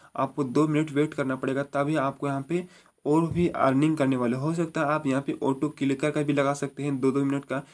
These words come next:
उसके बाद यहाँ पे देख सकते हैं टाइमिंग चलना स्टार्ट हो गया, हो गया दो, दो मिनट। उसके बाद यहाँ पे आप यहाँ पे कट भी कर सकते हैं या फिर और यहाँ पे ऑटो क्लिकर का भी लगा सकते हैं, अनलिमिटेड का आपके लिए हो जाएगा। उसके बाद स्क्रैच के यहाँ पे भी अर्निंग करने वाले हो,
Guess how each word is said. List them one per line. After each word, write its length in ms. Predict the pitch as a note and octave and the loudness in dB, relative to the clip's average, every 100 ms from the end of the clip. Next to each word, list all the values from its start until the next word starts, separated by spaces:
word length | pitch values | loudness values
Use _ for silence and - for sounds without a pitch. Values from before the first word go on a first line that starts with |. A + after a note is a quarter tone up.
| _ - | _ -18
उसके 180 | D#3 D3+ | -2 0
बाद 80 | |
यहाँ 120 | D3+ D#3+ | 0 0
पे 60 | |
देख 140 | D3+ D#3 | -2 -4
सकते 140 | D#3 | -6
हैं 80 | - | -6
टाइमिंग 260 | B2+ C3 C#3+ | -2 0 0
चलना 260 | C#3+ B2+ C3 | -2 -4 -4
स्टार्ट 220 | B2+ A#2+ | -4 -2
हो 40 | |
गया, 160 | A#2+ C3 | -2 -2
हो 180 | C3 C#3+ | -2 0
गया 140 | D3+ | 0
दो, 140 | C#3 C#3 | 2 0
दो 440 | C3+ B2+ C#3 C#3+ | 0 4 6 6
मिनट। 220 | C#3+ D3 | 4 0
उसके 320 | - C#3+ - C3+ | -2 -2 -4 -2
बाद 200 | C3+ C3 | -2 -2
यहाँ 120 | C3 | -2
पे 120 | D3 | 0
आप 260 | B2+ C#3 C#3 | 2 2 0
यहाँ 160 | C3 | -4
पे 140 | B2 D3+ | -4 -2
कट 240 | C#3+ C3+ | 0 0
भी 80 | B2+ | 0
कर 120 | B2+ | -4
सकते 240 | C3 B2+ A#2+ | -4 -2 -2
हैं 40 | |
या 40 | C3 | -2
फिर 120 | E3 | -4
और 520 | - - - _ C#3 | -4 -14 -20 _ 0
यहाँ 180 | C3+ C#3+ | 0 0
पे 100 | D3 | 0
ऑटो 300 | G2+ C3 C3 C#3+ | 0 0 0 0
क्लिकर 380 | C#3+ C#3 D3 | 0 0 0
का 160 | D3 D3+ | 0 0
भी 180 | E3 E3+ | 2 2
लगा 300 | D#3+ C3+ C3+ | 2 2 0
सकते 280 | C3 A#2+ - | 0 -4 -4
हैं, 60 | C#3+ | -4
अनलिमिटेड 540 | B2+ B2+ B2 C#3 D3 | -2 -4 -4 -4 -2
का 80 | D3 | -2
आपके 220 | B2+ C3+ | -2 -2
लिए 140 | B2+ C#3 | -2 -2
हो 160 | B2 | 0
जाएगा। 220 | A2 A2 B2 | 0 2 0
उसके 160 | C3+ | 0
बाद 240 | D3 C3+ C#3 | 0 2 -2
स्क्रैच 240 | - D#3 | -2 -2
के 80 | C#3+ | -2
यहाँ 140 | C3+ | -2
पे 160 | C3 C#3+ | -4 -2
भी 120 | D#3 | 0
अर्निंग 340 | - B2+ C3+ C#3 | 0 0 -2 -2
करने 240 | B2+ A#2 | -4 -2
वाले 220 | A2+ A2+ | -2 -2
हो, 140 | B2 | 0